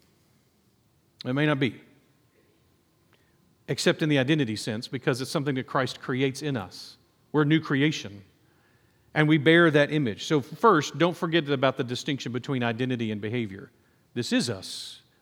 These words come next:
We've been called to this. We've been made this. These are fruit of the Spirit, peace and gentleness. Can I, so I want to repeat that first. But this isn't just about being a woman. I want to give you proof for this. This is something that is a positive character trait in the disciples of Christ. First Timothy two, one through three.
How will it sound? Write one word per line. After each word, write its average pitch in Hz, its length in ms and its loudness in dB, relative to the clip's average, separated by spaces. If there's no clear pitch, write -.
We've 123 120 -2
been 131 120 0
called 151 300 0
to 123 60 -2
this. 110 300 -4
We've 131 140 -4
been 123 160 0
made 135 300 2
this. 107 220 -6
These 147 200 0
are 139 180 2
fruit - 360 2
of 139 100 -4
the 143 80 -2
Spirit, 151 420 -4
peace 165 360 -4
and 170 260 -4
gentleness. 101 500 -8
Can 165 160 4
I, 139 80 0
so 165 140 0
I - 20 6
want 156 80 4
to 151 60 4
repeat 156 260 0
that 151 160 2
first. 151 320 -2
But 160 120 4
this 170 180 0
isn't 214 180 -2
just 190 160 -6
about 165 160 2
being 165 160 2
a 147 60 2
woman. 143 260 2
I 135 80 -4
want 151 140 0
to 147 40 0
give 147 160 -2
you 151 80 -4
proof 165 260 -4
for 120 120 -6
this. 104 200 -8
This 147 200 -4
is 208 100 -6
something 185 300 -2
that 147 140 -2
is 131 80 -8
a 123 40 -6
positive 147 460 -2
character 135 320 0
trait 123 280 -4
in 139 120 -4
the 147 80 -2
disciples 127 500 -2
of 117 120 -12
Christ. 110 340 -4
First 185 220 2
Timothy 170 320 2
two, 156 240 -2
one 139 180 2
through 139 160 -4
three. 110 280 -8